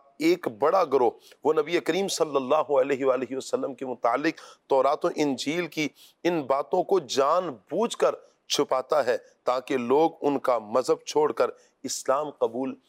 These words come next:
نہ کر لیں۔ اہم باتیں، نمبر ایک، یہودی نبی کریم صلی اللہ علیہ وآلہ وسلم کو پہچانتے تو تھے مگر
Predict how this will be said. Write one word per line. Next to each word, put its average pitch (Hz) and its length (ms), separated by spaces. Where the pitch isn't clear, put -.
نہ 120 200
کر 123 200
لیں۔ 95 180
اہم 127 180
باتیں، 113 320
نمبر 135 240
ایک، 143 260
یہودی 147 340
نبی 165 280
کریم 180 260
صلی 160 280
اللہ 139 180
علیہ 143 520
وآلہ 131 260
وسلم 127 480
کو 147 260
پہچانتے 143 680
تو 170 160
تھے 170 220
مگر 139 380